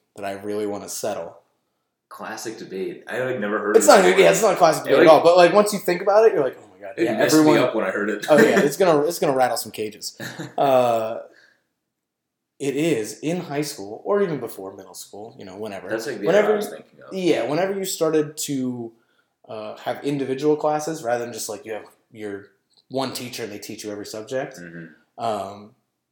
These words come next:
Speaker 1: you had individual classes with individual teachers. And obviously, you had to stay organized, unless you were one of those, like, jam every paper into a binder kid.
Speaker 2: <laughs>
Speaker 1: And that person now is in prison or lives in
Speaker 2: Prison.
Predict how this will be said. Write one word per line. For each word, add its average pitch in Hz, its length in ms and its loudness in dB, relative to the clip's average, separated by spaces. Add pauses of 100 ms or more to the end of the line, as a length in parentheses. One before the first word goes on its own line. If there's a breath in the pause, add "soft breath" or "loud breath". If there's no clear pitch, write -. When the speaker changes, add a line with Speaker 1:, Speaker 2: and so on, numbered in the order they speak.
(600)
Speaker 1:
you - 100 -6
had 135 80 0
individual 135 360 -2
classes 110 380 -6
with - 100 -18
individual 95 380 -18
teachers. 165 520 -6
And - 80 -18 (220 soft breath)
obviously, 135 300 -4
you - 20 0
had - 80 -6
to - 60 -10
stay 101 200 -12
organized, 156 960 2
unless 143 220 -6
you 151 80 0
were 135 40 0
one 131 120 0
of 127 60 -6
those, 120 260 -6
like, 101 340 -10
jam 139 320 -6
every 131 220 -4
paper 131 440 -4
into 131 280 -4
a 117 60 -2
binder 123 400 -4
kid. - 600 -2
Speaker 2:
<laughs> - 60 -20 (200)
Speaker 1:
And 135 120 -4
that 143 120 2
person 135 560 0
now 110 440 -6 (600)
is 131 200 -6
in 120 100 -4
prison 135 380 -2
or 113 140 -4 (100)
lives 120 260 -10
in 110 60 -6
Speaker 2:
Prison. 127 520 -2